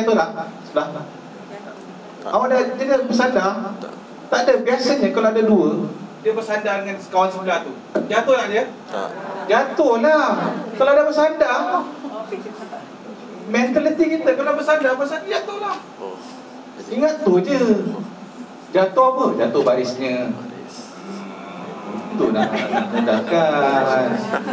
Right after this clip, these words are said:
Speaker 1: Nak mudahkan faham. Sebab tu, metodologi ni gabungan empat negeri. Malaysia masuk, Malaysia mari, India mari, Jakarta,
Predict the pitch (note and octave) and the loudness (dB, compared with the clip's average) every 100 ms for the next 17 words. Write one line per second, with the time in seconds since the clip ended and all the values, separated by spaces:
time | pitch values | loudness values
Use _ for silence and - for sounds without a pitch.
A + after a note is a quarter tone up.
0 | - - - - - - - - A#2 G#2+ | -4 -4 -4 -4 -6 -6 -6 -6 -8 -8
1 | - D#3 D#3 D3+ D3 - - - - - | -4 -2 0 0 0 2 2 2 0 -2
2 | E3+ E3 B2+ B2+ B2 A#2+ A#2 A#2 A2+ F#2 | 0 2 2 2 2 2 0 -2 -4 -4
3 | - - G#2 - - G3 G3 D#3 C3 B2+ | -4 -4 -2 -2 0 0 0 2 6 6
4 | D3+ D#3+ D#3+ E3 E3 F3 E3 D3+ C3+ D3 | 6 4 2 2 2 2 0 -2 -2 0
5 | D3+ D#3 D3 C3+ C#3 - - E3 - - | 0 2 0 2 0 0 0 0 0 -2
6 | A3 A3+ G#3 E3+ - - - - - - | 2 6 6 4 0 -4 -8 -14 -14 -16
7 | - - - - - E3 - - - B3+ | -16 -16 -12 -10 -8 -8 -10 -14 -12 -12
8 | - - - - A#2 A2 D3 D3 C#3+ C#3+ | -10 -10 -10 -4 -2 0 2 2 2 0
9 | - D3 D3 C#3+ C#3+ C#3+ C#3 B2+ C3 D#3 | 0 2 6 8 6 2 -2 -2 0 0
10 | C#3+ C#3+ C#3+ D3 D3 D3 - A#2+ C3 D3 | 0 2 0 0 0 0 0 0 2 2
11 | C#3+ C#3+ C#3+ C#3 C#3+ C#3+ C#3 B2 A#2 B2+ | 2 2 0 -2 -2 -4 -4 -2 0 0
12 | - C#3 C#3 | 0 2 2